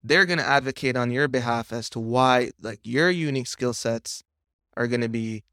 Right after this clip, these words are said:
very valuable to the field. So that's something to keep in mind, especially if you are from a non-traditional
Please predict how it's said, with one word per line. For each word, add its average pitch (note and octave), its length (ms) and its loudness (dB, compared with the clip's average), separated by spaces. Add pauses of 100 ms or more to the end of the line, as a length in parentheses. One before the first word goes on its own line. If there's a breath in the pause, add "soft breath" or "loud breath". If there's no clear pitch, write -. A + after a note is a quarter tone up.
(280)
very A#2+ 280 0
valuable A2+ 440 0
to - 140 -8
the A2 100 -8
field. - 440 -6
So A#2 340 -2 (420)
that's C3+ 180 2
something D#3+ 300 0
to C#3+ 60 0
keep - 260 -6
in B2+ 100 0
mind, A#2+ 460 2
especially D3+ 680 -2
if C3+ 180 -10
you C3 240 -2
are B2 180 0
from A2+ 480 -4 (580)
a A2+ 80 -8
non-traditional A#2 1200 0